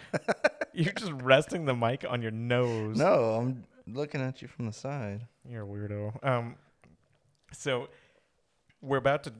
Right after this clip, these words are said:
Speaker 1: to walk into the little tiny corner maze hallway thing, uh, to get into the men's restroom, like I talked about earlier. Turn right and you left. Turn left. Well, we're walking up to the bathroom and we hear just, like, cackling, like, all this rowdiness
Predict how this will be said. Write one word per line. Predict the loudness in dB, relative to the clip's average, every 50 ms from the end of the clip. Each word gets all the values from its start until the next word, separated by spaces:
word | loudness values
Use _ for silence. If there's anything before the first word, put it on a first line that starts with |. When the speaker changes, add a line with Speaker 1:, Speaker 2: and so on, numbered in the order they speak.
| -16 -8
Speaker 1:
to | -8 -6
walk | -2 0 -2 -2 -2 -4
into | -8 -10 -8 -8 -8 -8
the | -8 -8
little | -8 -6 -6 -6 -6 -8
tiny | -10 -10 -10 -8 -8 -10 -12 -14 -18 -20 -20 _ _ _ _
corner | -8 -4 -4 -2 -2 -4 -4
maze | -4 -6 -6 -6 -8 -6
hallway | -2 0 0 0 0 -2 -6 -8
thing, | -8 -8 -8 -8 -8 -10 -14 _ _ _ _ _ _ _ _ _ _ _ _ -14
uh, | -14 -12
to | -6 -4 -4
get | -4 -4 -8
into | -6 -6
the | -6
men's | -6 -6 -8 -6
restroom, | -6 -6 -6 -6 -8 -10 -10
like | -8 -10
I | -10
talked | -10 -10 -10 -6
about | -4 -4 -4
earlier. | -4 -4 -6 -6 -8
Turn | -8 -10 -10 -8 -6
right | -6 -6 -6
and | -10 -12
you | -12 -12
left. | -12 -12 -14 _ _
Turn | -10 -8 -8 -6
left. | -6 -8 -10 -12 _ _ _ _ _ _ _ _ _ _ _ _ _ _ _ _ _ _ _ _ -4
Well, | 0 0 0 0 -2 -10
we're | -10 -6 -4 -4
walking | 0 2 2 2 0 -4 -8 -8
up | -8 -8 -8
to | -12 -12
the | -10 -10
bathroom | -6 -6 -6 -4 -4 -8 -10 -12 -12 -12 -12 -12 -12
and | -10 -10 -10
we | -10
hear | -12 -10 -8 -6 -6 -6 -6 -6 -8
just, | -10 -8 -6
like, | -6 -6 -6 -8 -16 _ _ _ _ _ _ _ _ _ _ -20 -8
cackling, | -8 -4 -2 -2 -2 -2 -4 -8 -8 -8 -10 -10 -12 -16 -18 _ _ _ _ _ _ _ -12
like, | -12 -12 -8 -4
all | -2 -2 -2 -2
this | -2 -6 -8 -8 -12
rowdiness | -10 -8 -6 -4 -2 -2 -4 -4 -6 -8 -6 -8 -8 -8 -10 -14 -20